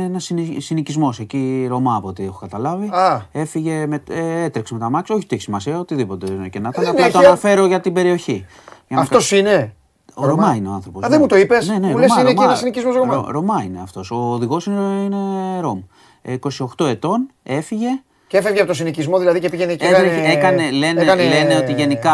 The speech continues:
Speaker 2: πατηλίκια.
Speaker 1: γενικά με τα μάξι έτρεχε πολύ. Οπότε τώρα λένε ότι είχε ένα καυγά
Speaker 2: Το
Speaker 1: εκεί,
Speaker 2: ξέρανε,
Speaker 1: κάτι.
Speaker 2: δηλαδή.
Speaker 1: Το ξέρανε ότι γκαζώνει εκεί σε, χωρίς, ε, προσοχή.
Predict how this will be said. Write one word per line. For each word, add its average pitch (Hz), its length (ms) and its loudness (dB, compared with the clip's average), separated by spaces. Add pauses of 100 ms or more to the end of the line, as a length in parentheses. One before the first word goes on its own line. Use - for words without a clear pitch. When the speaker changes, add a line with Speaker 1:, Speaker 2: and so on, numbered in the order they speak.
(120)
Speaker 2:
πατηλίκια. 175 240 4
Speaker 1:
γενικά 190 300 6
με 156 100 -2
τα 135 120 -4
μάξι 165 680 -4
έτρεχε 107 340 -10
πολύ. 107 400 -6 (200)
Οπότε 147 360 -8
τώρα 156 240 0
λένε 156 160 -2
ότι 139 80 -6
είχε - 100 -10
ένα 143 100 -4
καυγά 127 360 -4 (100)
Speaker 2:
Το 190 80 0
Speaker 1:
εκεί, - 20 -
Speaker 2:
ξέρανε, 185 260 8
Speaker 1:
κάτι. 135 160 2
Speaker 2:
δηλαδή. 131 340 -2 (480)
Speaker 1:
Το 120 100 -12
ξέρανε 226 360 -4
ότι 226 100 -6
γκαζώνει 196 480 2
εκεί 170 200 -4
σε, 175 140 -6 (720)
χωρίς, 160 480 -6
ε, 143 720 -6
προσοχή. 123 560 -6